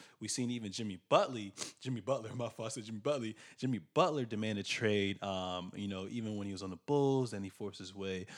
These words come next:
over to Minnesota. Now he's with the seventy-sixers, um, and then we saw a few years ago, P G basically say that he wants to go to L A, um, and now, you know, he's,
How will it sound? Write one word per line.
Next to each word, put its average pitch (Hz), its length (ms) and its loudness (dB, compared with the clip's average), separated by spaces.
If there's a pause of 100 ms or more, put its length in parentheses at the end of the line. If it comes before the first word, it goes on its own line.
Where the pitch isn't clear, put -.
(180)
over 98 200 0
to - 120 -2
Minnesota. 123 560 4
Now 117 200 4
he's 104 180 -4
with 101 160 -6
the 98 80 -8
seventy-sixers, 98 1120 -2 (260)
um, 95 260 -4
and 98 120 -2
then 104 120 -2
we 98 60 -2
saw 104 360 0
a 98 40 -4
few 110 220 -6
years 107 300 2
ago, 98 200 -4
P 110 260 -2
G 101 400 0 (280)
basically 101 300 0
say 98 160 0
that 92 160 -2
he 92 100 -6
wants 98 260 -4
to 104 80 -6
go 98 140 -4
to 98 120 -2
L 95 200 -2
A, 92 260 -2 (240)
um, 87 400 -2
and 90 140 -4
now, 92 400 0
you 92 100 -6
know, 92 160 -2
he's, 95 300 -6